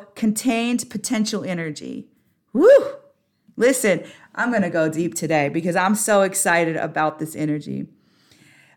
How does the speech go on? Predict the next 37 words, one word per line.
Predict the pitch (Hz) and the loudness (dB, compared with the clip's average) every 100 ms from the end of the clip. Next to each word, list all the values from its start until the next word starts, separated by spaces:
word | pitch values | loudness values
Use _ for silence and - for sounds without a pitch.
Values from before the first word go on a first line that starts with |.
| - | 0
Um, | 185 175 160 143 - - _ _ 220 | 2 2 0 -4 -10 -18 _ _ 0
I | 226 | 2
love | 226 233 202 | 4 4 2
water. | 196 160 156 139 | 2 2 2 4
I | 196 | 4
actually | 208 240 - 294 | 4 2 0 -2
just | 202 226 226 | 2 2 2
got | 226 214 202 | 2 2 2
back | 196 190 202 | 2 2 0
from | 196 175 | -2 0
a | |
nice | 175 185 208 214 | 0 2 2 0
couple | - 208 196 | -4 -2 0
of | 185 | 0
days | 190 185 190 190 | 2 2 2 0
vacation. | 190 180 208 185 190 185 175 | -2 -2 0 0 -2 -2 -2
We | 175 | -2
were | 180 165 | 0 0
at | 170 180 | 0 -2
the | 180 | -4
beach | 175 180 - | -4 -4 -2
for | 165 | 0
about | 156 170 160 | 2 2 2
a | |
week, | 156 151 156 180 | 2 0 -2 -4
not | 208 | -6
a | |
couple | 202 165 156 | -4 -4 -2
of | 156 | -2
days, | 160 156 156 | -2 -4 -2
but | 160 - | -2 2
I | 175 | 2
literally | 170 180 196 202 190 | 2 0 0 0 0
sat | 185 190 175 - | -2 -2 0 4
on | 180 180 | 4 4
the | 160 | -2
beach | 160 175 160 - | 0 0 -2 -6